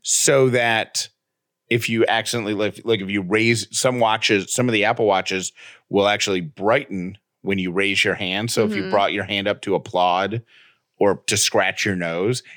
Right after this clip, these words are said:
Speaker 1: it doesn't start glowing and disturb the people around you.
Speaker 2: Yeah. How
Speaker 1: Well,
Speaker 2: very considerate.
Speaker 1: Yeah. Well, s-, I didn't know that existed. Ellie found that setting and turned it on.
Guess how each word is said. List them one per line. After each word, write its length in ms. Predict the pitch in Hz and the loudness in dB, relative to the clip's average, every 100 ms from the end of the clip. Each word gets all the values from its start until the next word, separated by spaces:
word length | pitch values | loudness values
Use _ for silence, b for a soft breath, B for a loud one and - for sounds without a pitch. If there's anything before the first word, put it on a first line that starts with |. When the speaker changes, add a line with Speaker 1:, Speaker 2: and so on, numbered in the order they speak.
| B | B
Speaker 1:
it 220 | 117 110 | -4 -2
doesn't 380 | - 123 107 101 | 0 2 0 -4
start 340 | - 117 98 - | -2 0 0 -2
glowing 540 | 98 107 143 92 80 | -2 0 2 0 -4
and 100 | 87 | -8
disturb 380 | 87 - 98 80 | -6 -4 -2 -4
the 80 | 85 | -6
people 300 | 101 - 85 | -10 -6 -4
around 320 | 76 107 123 | -2 -2 -4
you. 80 | - _ _ | -10 _ _
Speaker 2:
Yeah. 300 | 196 185 254 - _ _ _ | -10 -6 -8 -10 _ _ _
How 160 | - 220 | -2 2
Speaker 1:
Well, 120 | 143 | 2
Speaker 2:
very 160 | 104 | 0
considerate. 500 | 185 92 - 269 247 - _ _ | -4 -10 -8 -6 -6 -8 _ _
Speaker 1:
Yeah. 200 | 202 143 - | 0 0 0
Well, 160 | 147 120 | 0 2
s-, 200 | - - | -2 -4
I 120 | 117 | 0
didn't 160 | 135 190 | 2 2
know 160 | 120 101 | 2 2
that 160 | 98 | 0
existed. 480 | 92 82 95 123 131 B B _ - | -2 -4 -2 -2 -4 B B _ -2
Ellie 280 | 143 180 | 2 2
found 340 | 139 120 110 98 | 2 0 0 0
that 160 | 98 | -2
setting 380 | - 98 98 107 | 0 0 0 -2
and 140 | 107 98 | -6 -8
turned 340 | - 143 131 | -4 0 2
it 80 | 107 | 2
on. 480 | 92 143 95 76 | 2 0 -2 -6